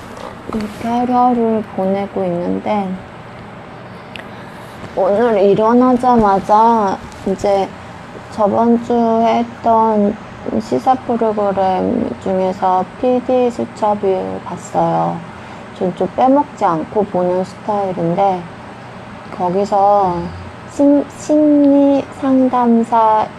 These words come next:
이제 뭐 실제 이런 것에 대해서 취재를 했더라고요.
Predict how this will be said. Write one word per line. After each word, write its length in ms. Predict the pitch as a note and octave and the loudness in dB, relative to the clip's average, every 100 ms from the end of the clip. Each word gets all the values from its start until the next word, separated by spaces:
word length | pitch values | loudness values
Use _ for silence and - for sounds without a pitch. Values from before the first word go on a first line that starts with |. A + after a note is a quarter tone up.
| - - - - - - - - - G3+ G3 F#3+ F#3 E3+ | -18 -18 -18 -18 -18 -18 -18 -8 0 2 4 2 0 -2
이제 280 | E3+ F3 E3+ | 0 0 0
뭐 200 | F3 E3+ | -2 -4
실제 640 | - - C#4 - - A#3+ A3 | -4 -2 -2 -2 0 2 2
이런 440 | F#3+ F#3 F3+ F3+ - - | 2 0 0 -2 -4 -6
것에 600 | - F3 - - G3 F#3 F3+ | -2 -2 -4 -8 -4 -4 -2
대해서 640 | E3+ E3+ E3+ F#3 F3 F#3 - - - - - | -2 -2 -2 0 2 2 -2 -14 -16 -16 -6
취재를 460 | - C4 C#4+ C4+ B3+ | -4 2 4 4 2
했더라고요. 1080 | - C4+ B3+ G#3+ F#3 E3 E3 F3 F3 E3+ | 2 2 4 4 2 -2 2 2 4 2